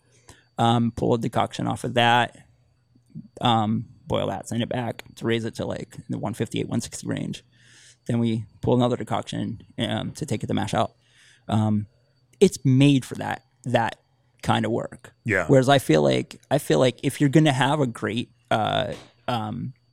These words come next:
Speaker 2: 'Cause that's
Speaker 1: sin-
Speaker 2: a stressful process
Speaker 1: It's a
Speaker 2: then.
Speaker 1: stress, yeah,
Speaker 2: Yeah.
Speaker 1: it's time in-, it's time intensive. Um, but, like, I, th-, the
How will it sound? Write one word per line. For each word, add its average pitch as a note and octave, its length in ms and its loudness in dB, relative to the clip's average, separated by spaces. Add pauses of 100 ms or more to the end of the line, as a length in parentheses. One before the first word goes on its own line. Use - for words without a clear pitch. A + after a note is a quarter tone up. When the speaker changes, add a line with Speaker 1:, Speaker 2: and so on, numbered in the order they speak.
(240)
Speaker 2:
'Cause B2+ 100 0
that's D3+ 120 8
Speaker 1:
sin- C3 60 2
Speaker 2:
a A#2 40 2
stressful G2 580 -2
process G#2+ 440 2
Speaker 1:
It's A3 180 6
a - 20 0
Speaker 2:
then. G2+ 80 2
Speaker 1:
stress, F2 240 2
yeah, A#2+ 320 6
Speaker 2:
Yeah. F#2+ 80 2
Speaker 1:
it's - 180 -2
time D#3 320 6
in-, C3 180 2
it's - 200 -2
time D#3 220 4
intensive. A#2 760 2
Um, A#2 540 0
but, C#3 120 4
like, B2 520 0
I, B2 160 0 (340)
th-, D3 220 -10
the D#3 440 2